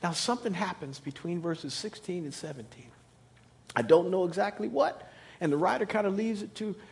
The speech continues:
to our discretion to figure it out, so I'm gonna help you figure it out today. It says she turned, and then the next verse, verse seventeen says, J-, Jesus says, "Mary, stop clinging to me."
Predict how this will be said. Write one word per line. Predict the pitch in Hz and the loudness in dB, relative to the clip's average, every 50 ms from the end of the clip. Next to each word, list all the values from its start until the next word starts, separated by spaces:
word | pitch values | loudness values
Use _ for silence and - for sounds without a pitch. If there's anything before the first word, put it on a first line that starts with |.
| - - - | -20 -18 -8
to | - 208 202 | -2 0 2
our | 202 196 190 190 180 | 2 4 2 2 2
discretion | 175 160 - - - - 226 - 247 254 - | -2 -4 -8 -4 -2 -2 -2 -4 -6 -10 -10
to | 170 | -8
figure | - 240 240 262 | -6 -4 -2 -2
it | 247 277 | 0 0
out, | 294 330 - - - | 0 -2 -2 -6 -8
so | - - | -8 -6
I'm | - - 294 254 | -4 -2 -2 -2
gonna | 196 170 | 0 -2
help | 208 - - - | -2 -2 -4 -10
you | 143 | -10
figure | - - 73 - - | -8 -8 -8 -8 -8
it | - - | -10 -12
out | - - - - | -12 -14 -14 -16
today. | - - - - - - - - - - - - - - - - - - - - | -20 -18 -18 -18 -18 -18 -20 -20 -20 -20 -20 -20 -20 -20 -20 -20 -20 -18 -8 -2
It | - 254 | 0 0
says | 226 - - 302 302 285 - | 2 2 4 6 6 6 4
she | - 240 202 | 0 -2 -4
turned, | - - 269 277 294 320 339 349 349 - - - - - | 0 0 0 2 2 0 0 -2 -4 -6 -12 -6 4 6
and | 226 233 233 | 8 8 10
then | 220 208 | 8 8
the | 208 | 6
next | 214 240 302 311 311 - | 6 6 4 2 2 -2
verse, | 269 294 262 240 214 | 2 4 6 6 6
verse | 269 294 240 240 | 4 2 2 4
seventeen | - 294 277 285 - - 269 269 | 6 6 6 6 4 2 0 0
says, | - - 254 240 233 233 233 - - - - - - - | 0 2 4 4 4 4 2 -6 -12 -16 -18 -20 -20 -12
J-, | - - - - 220 214 214 - 202 | -10 -8 -6 -4 -2 -4 -2 -2 -2
Jesus | 196 240 240 214 226 214 | 0 0 2 2 2 2
says, | - 233 220 214 220 - - - - - - - _ - - - | 4 4 4 4 2 -4 -12 -16 -20 -20 -20 -20 _ -20 -14 -2
"Mary, | - 180 214 226 240 247 254 - - - - - | 4 4 6 6 6 2 0 -4 -10 -18 -14 -14
stop | 165 - - 233 233 233 - | -10 0 0 0 0 0 -2
clinging | - 226 202 165 147 147 | -2 -2 0 0 -2 -4
to | - - 135 | -6 -8 -8
me." | 131 139 156 | -8 -10 -12